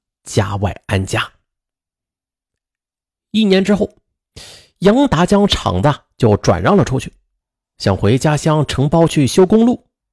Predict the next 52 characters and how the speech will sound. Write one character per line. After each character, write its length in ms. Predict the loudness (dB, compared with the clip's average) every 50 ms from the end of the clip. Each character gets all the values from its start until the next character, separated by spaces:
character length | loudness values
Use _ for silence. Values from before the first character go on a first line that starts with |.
| _ _ _ _ -6
可 120 | -2 -2
雷 160 | -2 -2 -2 -2
丽 260 | -2 0 0 0 0
呢， 180 | -2 -4 -8 _ _ _ _ _ _
她 140 | -6 -4
哪 400 | -2 0 0 -2 -2 -2 -2 -2
舍 180 | 0 0 0 2
得 120 | 2 0
亲 280 | 0 0 -2 -2 0 2
人 160 | 2 2 0
离 100 | -2 -4
开 200 | -4 -8 -10 -10
呀？ 180 | -10 -12 -20 _ _ _ _ _ _ _ _ _ _ _
她 280 | -12 -6 -2 -2 0
也 80 | 2 2
要 140 | 2 2 4
带 120 | 2 2
上 180 | 2 2 0 0
女 100 | 0 0
儿 140 | 0 0 0
随 180 | 0 0 0 2
同 160 | 2 0 0
前 180 | 0 -2 -4
往。 180 | -6 -8 -12 _ _ _ _ _ _ _ _ _ _ _ _ _ _ _ _ _ _ _ _ _
杨 300 | 0 0 2 2 0 -2
达 220 | -2 -4 -4 -4
不 140 | -2 _ -4
好 180 | -4 -4 -10
拒 160 | -6 -4 -6 -4
绝。 260 | -4 -6 -12 -12 -16 _ _ _ _ _ _ _ _ _ _ _ _ _ _ _ _ _ _ _ _ _ _ _ _ _ _ _ _
二 220 | _ 0 0 2 2
零 140 | 2 2
一 180 | 2 2 2 2
一 40 | 2
年 220 | 2 2 0 0
四 180 | -2 -2 -2 -2
月， 160 | -2 -4 -6 _ _ _ _ _ _ _ _ _ _
雷 180 | _ 0 0 2
丽 240 | 2 2 2 2 2
就 140 | 2 0 -2
携 180 | 0 -2 -2
带 140 | 0 0 0
女 140 | 2 0 2
儿 300 | 2 2 0 0 -2 _ _
来 160 | -4 -2 0
到 100 | 2 2
了 220 | 2 2 2 0
江 320 | 0 0 -2 0 0 0 -2
西 340 | -2 -2 -2 -2 -2 -2
崇 240 | -4 -4 -4 -2 0
仁 100 | 0 0
县， 280 | 0 0 -2 -4 -4